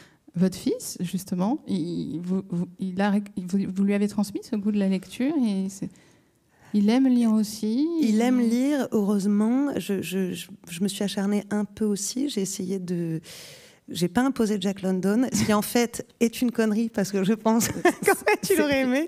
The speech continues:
Speaker 1: Ouais.
Speaker 2: Et que lui, pareil, j'ai filé plein de bouquins pensant que ça l'inspirait. Et,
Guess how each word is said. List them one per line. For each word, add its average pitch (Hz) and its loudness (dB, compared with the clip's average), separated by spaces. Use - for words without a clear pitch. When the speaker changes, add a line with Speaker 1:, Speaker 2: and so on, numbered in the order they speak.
Speaker 1:
Ouais. 196 0
Speaker 2:
Et 202 0
que 202 -6
lui, 196 -2
pareil, 202 -2
j'ai 185 -6
filé 190 -8
plein 208 -4
de 220 0
bouquins 202 -6
pensant 196 -6
que 190 -8
ça 190 -2
l'inspirait. 175 -4
Et, 180 -2